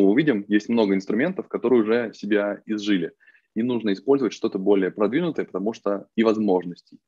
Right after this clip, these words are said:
это что-то даёт гораздо больше. Итак, первый блок теоретический.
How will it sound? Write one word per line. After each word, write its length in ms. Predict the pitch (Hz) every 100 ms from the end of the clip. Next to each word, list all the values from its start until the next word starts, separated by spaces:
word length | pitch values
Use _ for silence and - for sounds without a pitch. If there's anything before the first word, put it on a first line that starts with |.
| _ -
это 140 | -
что-то 380 | - 160 143 104
даёт 240 | - 101 98
гораздо 300 | 95 95 90
больше. 340 | 87 82 - _ _ _ _ _ _ _ -
Итак, 400 | - - - - _ _ _ _ _ _ _ _ _ -
первый 260 | 113 92 87
блок 380 | 143 208 - _ _ _ _ _ _ -
теоретический. 680 | 127 123 - - - -